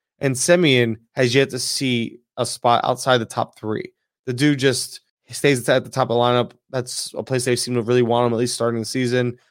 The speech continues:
which, again, furthering the reason why we're seeing Biggio drop. I would love to see Biggio bat top three. The on-base skills deserve to be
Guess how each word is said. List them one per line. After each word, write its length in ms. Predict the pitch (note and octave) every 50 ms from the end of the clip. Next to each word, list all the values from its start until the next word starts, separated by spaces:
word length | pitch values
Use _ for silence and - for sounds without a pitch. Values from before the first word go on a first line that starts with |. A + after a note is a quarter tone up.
| _ _
which, 160 | - - -
again, 380 | A#2+ A#2+ C3+ B2+ A#2+ G#2+ G#2 - _ _ _ _ _ _ -
furthering 440 | - D3 C#3 C3+ C3 B2+ B2+ B2 B2
the 100 | A#2+ A#2
reason 260 | B2 B2 A2+ A#2 A#2
why 120 | A#2 A#2
we're 100 | A2 G#2+
seeing 200 | G#2 - A#2 A2+
Biggio 320 | G#2+ A#2 G#2+ A2 A2 G#2+ G2+
drop. 260 | A#2 A#2 A2 A2 - -
I 180 | - - B2+ B2+
would 260 | B2 A#2+ B2+ B2+ A#2
love 280 | A2+ A#2+ B2 B2+ B2+
to 60 | A#2+ A#2+
see 180 | - - C3
Biggio 460 | A#2+ A2 B2+ A#2+ A2+ A#2+ B2 A#2+ A2+
bat 280 | G#2+ A#2+ A#2 A2+ - _ _ _ _ _ _ -
top 240 | - A#2 - _
three. 340 | - B2+ C#3 D3 D3+ D3 C#3+ - - - - _ _ -
The 80 | -
on-base 440 | - - C#3+ C3+ B2 C3 C3 B2+ -
skills 480 | - - C#3+ C#3 C3+ C3+ A#2+ A#2 - - _ _ _ _ _ _
deserve 460 | - A#2+ G#2 G#2 B2 B2 C3 C3+ B2 B2+
to 80 | B2
be 420 | G#2+ C3 C3 C3 C3 C3 B2+ B2